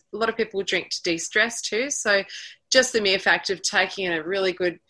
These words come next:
inhale, exhaling for double the amount of what your inhale was, do that a few times, just really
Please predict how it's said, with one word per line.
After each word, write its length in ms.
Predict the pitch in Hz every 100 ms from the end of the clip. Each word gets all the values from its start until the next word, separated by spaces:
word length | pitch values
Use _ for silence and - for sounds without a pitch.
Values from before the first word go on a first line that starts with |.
| _ -
inhale, 640 | 214 202 185 180 175 175 - - - _ -
exhaling 540 | 196 - 214 190 185 180
for 140 | 185
double 260 | 175 170 170
the 140 | 175
amount 480 | 175 170 170 - - _ -
of 80 | 160
what 100 | 185
your 100 | 185
inhale 440 | 196 190 180 175
was, 480 | 175 165 170 - -
do 140 | - 240
that 160 | 196
a 40 | 196
few 220 | 202 196
times, 400 | - 180 180 180
just 220 | 240 -
really 480 | 247 240 208 196